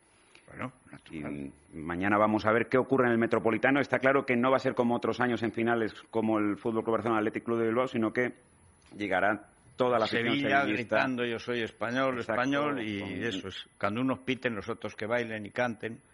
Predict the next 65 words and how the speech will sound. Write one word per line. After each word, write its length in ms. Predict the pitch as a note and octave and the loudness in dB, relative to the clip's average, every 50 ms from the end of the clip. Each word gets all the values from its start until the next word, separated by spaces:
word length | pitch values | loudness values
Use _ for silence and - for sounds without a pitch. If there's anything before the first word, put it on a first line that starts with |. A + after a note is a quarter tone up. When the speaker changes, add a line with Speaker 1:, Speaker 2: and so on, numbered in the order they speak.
| _ _ - | _ _ -4
Speaker 2:
Vamos 160 | A2+ A#2 - | -4 0 2
a 40 | B2 | 2
ver 100 | A#2+ - | 2 2
qué 60 | A2+ | 0
pasa 200 | - A2 G#2 A#2 | 0 0 2 2
con 120 | G2 G#2 | 2 2
los 120 | G#2 G#2 F#2 | 2 0 0
globos 300 | A2+ A#2 A#2 A2 G#2 - | 2 2 2 2 0 0
también, 320 | - G#2 G#2 A#2+ C3+ C3+ | 0 0 2 2 2 2
porque 140 | B2+ B2 G#2+ | 2 2 0
se 100 | - A2+ G#2 | 0 0 -2
decía 220 | F#2 - A2 G#2+ | 0 0 0 0
que 60 | G2+ | 2
iban 160 | G#2+ G#2+ G2+ | 2 2 2
a 60 | G2 G2 | 2 0
lanzar 280 | F#2+ F#2 - G2+ F#2+ | 0 0 0 0 0
globos 320 | F2 G2+ G#2 F#2+ F#2+ - G2+ | 2 0 0 0 0 -2 -2
amarillos 440 | F#2+ F#2+ F#2 G2+ A2 G2+ G2+ F#2 | -2 -2 0 0 0 -2 -2 -2
desde 260 | F2+ G2 E2+ F2 F#2+ F#2 | -4 -6 -4 -4 -2 -2
la 80 | F#2 | -2
afición 360 | F2+ G2 G2 - - G#2+ G2+ | -2 -4 -8 -6 -4 -4 -2
del 120 | G2 F#2+ F#2+ | -2 -2 0
Barça 300 | G2 G#2 G#2 - - G2 | 0 -2 -2 -2 -4 -4
y 20 | |
globos 260 | F#2 G2+ G#2 G2+ G2 | -2 0 0 0 0
rojos 440 | F2 F2 G2+ A2 - - G#2 F#2 E2+ | 0 0 0 0 0 -2 -4 -4 -4
desde 180 | F#2 F2+ E2 F#2+ | -6 -6 -6 -6
la 80 | F#2 | -6
afición 320 | F#2 F#2+ F#2+ - G#2 G2+ G2 | -4 -6 -4 -4 -2 -2 -2
del 120 | G2 F#2 - | -2 -4 -4
Sevilla 400 | - F#2 G2+ A2+ A2 G#2 G2 F2+ | -4 -4 -2 -2 0 0 -2 0
para 160 | F2+ F#2+ G2 | 0 -2 -2
formar 320 | - F#2+ F#2 G2 G#2 G#2 | -2 -4 -2 -2 -2 0
la 100 | A2 G#2+ | 2 2
bandera 340 | G2 F#2+ F#2+ F#2 G2 G2+ G2+ | 2 0 0 0 0 0 0
de 40 | F#2+ | 0
España 400 | F#2 - - - A2 G#2 G2 F#2 | -2 -2 -2 -2 0 0 0 -2
en 80 | F2 F2 | -4 -4
el, 300 | E2+ E2+ E2+ E2+ E2+ E2+ | -6 -6 -6 -6 -6 -6
Speaker 1:
Eso 200 | E2+ F2+ G2 - A#2 | -6 -4 -4 -6 -8
está 220 | - - - - - | -8 -10 -12 -8 -4
Speaker 2:
en 120 | - C3+ | -4 -4
el 80 | - A#2 | -4 -2
Speaker 1:
bien. 20 | |
Speaker 2:
césped. 480 | A#2 B2 C3 B2+ B2 - - C3 C#3 D3 - | -4 -4 -6 -6 -6 -4 -2 -2 -2 -4 -6
Speaker 1:
Eso 180 | - G2 - A#2 | -10 -6 -4 -4
está 240 | G#2+ - - F#2+ F#2+ | -4 -4 -6 -10 -10
bien. 220 | F2+ E2+ D#2+ D#2+ - - | -10 -10 -14 -16 -6 -4
Speaker 2:
Así 240 | G#2+ G#2+ - A#2 - | -4 -2 -2 -2 0
que 180 | A2+ A2 G#2 F2 | 2 0 0 0
se 200 | - - - A#2 | -4 -4 -2 2
va 200 | A2+ B2 B2+ B2+ | 4 4 4 4
a 40 | B2+ B2+ | 2 2
contar 380 | - B2+ B2 A#2 - C3 B2+ | 2 0 2 4 4 4 4
mucho 360 | B2 B2+ C3 C3 - A#2 G#2+ | 4 4 2 2 2 2 2
lo 100 | G2+ G2+ | 2 2
que 60 | F#2+ G2+ | 2 0
ocurra 240 | G2+ G#2+ A#2 A#2+ | 2 2 2 2
mañana. 240 | A#2 B2 C3 C#3 D3 | 2 4 4 4 4
Descansa 360 | C#3+ A#2+ A2 - C#3+ C#3 C#3 D3 | 4 2 2 2 2 4 4 4
el 60 | C3 | 4
Real 160 | B2+ B2+ B2 A2+ | 4 2 2 2
Madrid, 280 | G#2 F2+ D2 B1+ C#2 | 0 -2 -2 -2 -4
¿eh? 100 | F#2+ E3+ - - - - _ - - - - - - - - _ | -4 -6 -8 -12 -20 -20 _ -16 -14 -14 -12 -14 -14 -16 -6 _
Speaker 1:
Bueno, 240 | - C#3 B2+ C3+ - | 0 0 0 0 -4